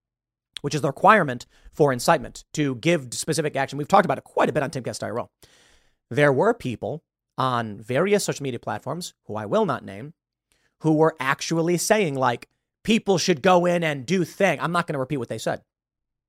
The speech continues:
"We should give them," and then inflammatory rhetoric, "go in there and commit act." Yeah. Now, I'm not saying anybody said to hurt anybody.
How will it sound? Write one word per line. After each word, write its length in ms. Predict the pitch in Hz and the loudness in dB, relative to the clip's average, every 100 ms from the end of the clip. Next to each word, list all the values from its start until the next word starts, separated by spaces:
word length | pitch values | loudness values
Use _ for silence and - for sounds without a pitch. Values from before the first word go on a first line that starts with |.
| _ _ _ _ - | _ _ _ _ -2
"We 140 | 226 | 0
should 260 | 220 214 143 | 2 2 2
give 280 | 240 208 156 | 4 4 2
them," 420 | 202 196 185 165 | 2 2 -2 -2
and 240 | 165 165 156 | -2 0 0
then 340 | 151 139 135 | 0 -2 -8
inflammatory 580 | 139 - 143 139 143 117 | -10 -6 -6 -6 -6 2
rhetoric, 360 | 233 240 - - _ | 4 6 2 -4 _
"go 240 | - 226 220 | 4 6 6
in 140 | 208 | 4
there 200 | 202 202 | 0 2
and 180 | 156 143 | 0 -2
commit 300 | 165 151 143 | -4 -4 -4
act." 460 | 160 196 190 - - _ _ _ _ _ _ _ _ _ - | 0 0 -2 -8 -20 _ _ _ _ _ _ _ _ _ -12
Yeah. 200 | 117 95 _ _ _ _ _ _ _ - | -8 -10 _ _ _ _ _ _ _ -6
Now, 140 | 180 196 | 0 2
I'm 80 | |
not 140 | 233 233 | 4 4
saying 200 | 226 196 | 2 0
anybody 320 | 190 175 180 | 0 2 2
said 340 | 147 165 151 - | 2 0 0 -4
to 400 | 147 135 127 101 | -4 -2 -4 -2
hurt 260 | 180 190 - | 0 0 -2
anybody. 440 | 123 110 90 | -10 -10 -12